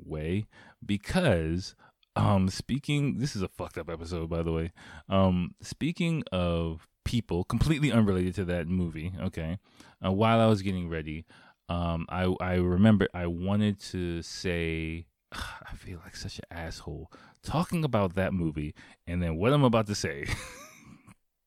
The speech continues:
I'm sorry. I'm sorry, okay? But, you know, whatever. Um, not whatever, but I'm sorry. Oh, really? Okay. But anyway, uh, Luna Luna. I got, I have to say what's up to Luna Luna.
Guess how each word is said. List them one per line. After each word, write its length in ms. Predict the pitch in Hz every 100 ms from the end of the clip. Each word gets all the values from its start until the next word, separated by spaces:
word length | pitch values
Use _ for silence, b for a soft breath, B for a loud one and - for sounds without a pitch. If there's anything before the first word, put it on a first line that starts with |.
| _ _ _ _ _ - B B B B B B _ -
I'm 200 | 117 110
sorry. 440 | - 85 71 - -
I'm 260 | - 98 104
sorry, 400 | 98 85 65 - -
okay? 320 | 95 98 107
But, 380 | 101 85 85 80 _ _ _
you 140 | - 92
know, 180 | 65 -
whatever. 320 | 87 73 - - B B B B -
Um, 500 | 104 98 87 85 78 _ -
not 240 | 147 135
whatever, 300 | 98 87 80
but 160 | 80 -
I'm 120 | 82
sorry. 280 | - 52 - - -
Oh, 60 | 104
really? 340 | 98 85 - - -
Okay. 160 | 92 - B B B
But 100 | -
anyway, 300 | 139 92 76 _ _ _ _ _ _ _ _ _
uh, 360 | 117 110 98 92
Luna 560 | 92 95 95 139 170 151
Luna. 400 | 139 98 71 80
I 80 | 95
got, 140 | 101
I 40 |
have 180 | 113 120
to 60 | -
say 200 | - 110
what's 140 | 104
up 120 | 104
to 100 | 85
Luna 280 | 90 92 85
Luna. 300 | 85 80 78